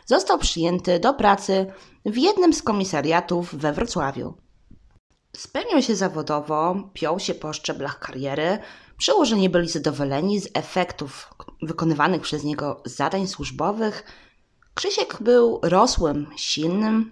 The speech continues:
i wysportowanym facetem. No, dla wielu kobiet na swój sposób był przystojny, zatem nic dziwnego, że długo kawalerem nie był. W dwa tysiące jedenastym roku, mając dwadzieścia sześć lat, ożenił się z dwa lata młodszym od siebie Esterą,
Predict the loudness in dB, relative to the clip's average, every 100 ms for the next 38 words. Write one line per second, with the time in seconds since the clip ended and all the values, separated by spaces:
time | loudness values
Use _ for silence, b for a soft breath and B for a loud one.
0 | -6 -2 -2 -2 -4 -2 -4 -4 -4 -8
1 | -8 -6 -4 -4 -4 B B B B B
2 | -8 -2 2 4 6 6 4 2 2 0
3 | 0 0 -2 -4 -6 -2 -2 0 0 -2
4 | -2 0 0 -2 -8 -6 -2 0 2 0
5 | -2 -4 -6 -4 0 4 4 4 2 0
6 | 0 -2 0 0 0 0 -2 0 0 0
7 | 2 2 2 2 4 4 4 0 -2 -6
8 | B B B B B -6 2 2 2 2
9 | 0 0 -2 0 0 0 4 4 4 0
10 | 0 0 0 -6 -2 -2 -2 -6 -6 -4
11 | -4 -2 -2 2 2 2 -2 B B B
12 | 4 6 6 4 0 -4 -2 4 6 6
13 | 2 0 0 0 -2 -6 -6 -2 0 0
14 | -2 -4 -2 0 0 0